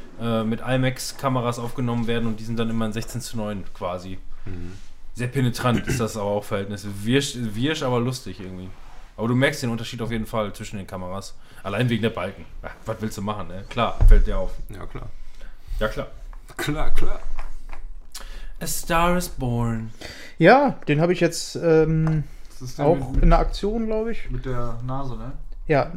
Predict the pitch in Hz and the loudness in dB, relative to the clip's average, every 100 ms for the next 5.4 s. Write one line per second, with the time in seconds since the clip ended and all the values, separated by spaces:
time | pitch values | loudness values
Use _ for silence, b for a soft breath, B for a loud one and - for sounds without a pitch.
0 | - 175 156 - 196 - 160 - 147 143 | -2 4 4 4 -2 0 -2 2 2 4
1 | 135 131 - 131 127 127 131 127 123 131 | 6 6 6 4 4 2 0 0 0 2
2 | 233 254 - 156 156 151 160 170 160 151 | 0 -2 -2 4 4 6 4 4 4 4
3 | 151 262 131 - - - - 120 117 113 | 4 0 0 -6 -6 -8 -8 -6 -2 0
4 | 113 117 - 113 180 185 233 247 - 240 | 2 2 2 0 -2 -2 -2 -6 -6 -4
5 | 233 113 - 143 | -4 -2 -4 -4